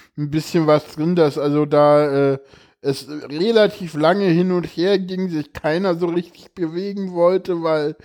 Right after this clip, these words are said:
irgendwie die, weil irgendwie, ähm, halt, äh, Schulz gesagt hat, "Na ja, äh, äh, wir wollen auf jeden Fall Arbeit haben, wir wollen auf jeden Fall Finanzen haben, äh, und, äh, ich will auch noch einen Ministerposten haben."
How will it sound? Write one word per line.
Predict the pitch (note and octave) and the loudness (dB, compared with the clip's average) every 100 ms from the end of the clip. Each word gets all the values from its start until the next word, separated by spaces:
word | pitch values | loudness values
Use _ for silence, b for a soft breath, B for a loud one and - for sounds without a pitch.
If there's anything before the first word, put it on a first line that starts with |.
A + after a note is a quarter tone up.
| B B B - | B B B 0
irgendwie | E3+ F3 F3+ | 0 2 -2
die, | E3 E3+ D#3+ D#3+ D#3 D#3 D#3 | -2 2 4 4 2 0 0
weil | D#3+ D#3 | 2 4
irgendwie, | D#3 E3 F3+ D#3 E3 E3 | 2 -2 -4 -4 0 2
ähm, | D#3 D3+ D3+ D3+ D3 C#3 _ _ _ _ _ _ | 2 2 0 -2 -4 -6 _ _ _ _ _ _
halt, | D3+ D#3+ E3 E3 - | 2 4 2 -2 -2
äh, | D#3 D3+ | 0 0
Schulz | - - F#3+ B3 A#3 G3+ - D#3+ D#3+ | -2 -6 -4 -4 -6 -10 -18 -16 -6
gesagt | D#3 D3 D3 D#3 - | -6 0 0 -2 -4
hat, | E3+ D#3+ | -4 -2
"Na | D#3 | -2
ja, | E3 E3+ D#3+ | 4 4 4
äh, | C3 C#3 C#3+ C#3+ b b b b | 2 -2 -2 -4 b b b b
äh, | C#3 D#3+ D#3+ | 2 2 2
wir | C#3 D#3 E3+ D#3+ | -2 0 0 4
wollen | E3 F3+ | 2 4
auf | D#3+ D3 | 0 -2
jeden | D#3+ F#3+ | -2 -2
Fall | F3+ E3+ E3 | 0 2 2
Arbeit | - C3+ F3+ G3 G3+ F#3+ | 0 -2 -2 0 0 0
haben, | G3 G3+ A#3+ | -2 -2 0
wir | G3+ D#3+ | -2 2
wollen | E3+ F3 | 2 2
auf | D#3+ F3+ | 0 -2
jeden | F3 | -4
Fall | F3 E3 D#3+ | -4 -4 -6
Finanzen | - D#3 C#3 E3 - G3+ | -6 -6 -4 -6 -10 -12
haben, | G3 G3 G3+ B3 - b b b - | -8 -4 -4 -6 -12 b b b -4
äh, | F3 F3+ F#3 | 2 4 2
und, | D#3+ F3+ F#3 F3 | 0 0 0 0
äh, | E3 E3+ E3+ E3+ | 4 4 4 0
ich | E3+ G3 | -6 -2
will | F3+ | 2
auch | E3+ F3+ | 2 0
noch | D3 | -2
einen | C#3 C#3 | -4 -4
Ministerposten | B2+ A#2+ - B2 A#2+ B2+ B2 G#2+ A#2 A#2+ - A2 | -4 -6 -6 -8 -6 -10 -12 -12 -10 -10 -12 -12
haben." | G2+ G#2 G2+ | -6 -6 -6